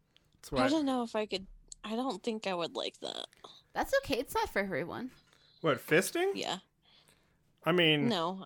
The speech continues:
Speaker 2: I wouldn't. It just
Speaker 1: try
Speaker 2: the,
Speaker 1: everything
Speaker 2: every
Speaker 1: once.
Speaker 2: time. I,
Speaker 3: No,
Speaker 2: that
Speaker 3: try
Speaker 2: doesn't,
Speaker 3: everything
Speaker 2: like,
Speaker 3: twice, 'cause the
Speaker 2: turn
Speaker 3: first
Speaker 2: me
Speaker 3: time you
Speaker 2: on.
Speaker 3: might not be receptive,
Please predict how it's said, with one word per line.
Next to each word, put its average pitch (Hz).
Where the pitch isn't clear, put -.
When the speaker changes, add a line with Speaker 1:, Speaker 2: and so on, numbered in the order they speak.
Speaker 2:
I 226
wouldn't. 240
It 294
just -
Speaker 1:
try 269
Speaker 2:
the, 269
Speaker 1:
everything 285
Speaker 2:
every 185
Speaker 1:
once. 151
Speaker 2:
time. 262
I, 247
Speaker 3:
No, 233
Speaker 2:
that 269
Speaker 3:
try 220
Speaker 2:
doesn't, 240
Speaker 3:
everything 262
Speaker 2:
like, 233
Speaker 3:
twice, 156
'cause 247
the 269
Speaker 2:
turn 247
Speaker 3:
first 220
Speaker 2:
me 185
Speaker 3:
time 285
you 262
Speaker 2:
on. 226
Speaker 3:
might 196
not 139
be 190
receptive, 196